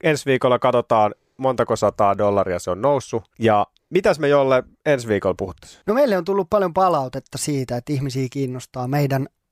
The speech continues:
Speaker 2: omat salkut ja mitkä meidän sijoitusstrategiat on. Et avoimuutta, se oli ehkä tämmönen, niinku, teema näissä meidän palautteissa. Et mulle ainakin tuli pari palautetta semmoista, ja, ja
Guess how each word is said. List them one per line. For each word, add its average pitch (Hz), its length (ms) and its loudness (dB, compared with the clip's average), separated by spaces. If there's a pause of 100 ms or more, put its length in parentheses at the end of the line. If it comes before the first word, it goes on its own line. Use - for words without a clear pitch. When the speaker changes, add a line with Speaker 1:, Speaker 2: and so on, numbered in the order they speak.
(140)
Speaker 2:
omat 180 360 0 (100)
salkut - 760 -8 (520)
ja 156 80 -4
mitkä 160 300 -2
meidän 143 360 -2
sijoitusstrategiat - 1040 -12
on. 117 140 -20 (280)
Et 147 160 -10
avoimuutta, 147 840 0
se 190 120 0
oli 196 180 2
ehkä 170 200 -2
tämmönen, 160 440 0
niinku, 160 300 0 (560)
teema 143 520 0 (580)
näissä 139 500 -2
meidän 131 320 -4
palautteissa. 151 920 -2 (320)
Et 139 120 -10
mulle 175 220 2
ainakin 151 340 -2
tuli 156 180 0
pari 160 300 2
palautetta 139 640 -4
semmoista, 143 560 -4
ja, 139 240 0
ja 139 320 -6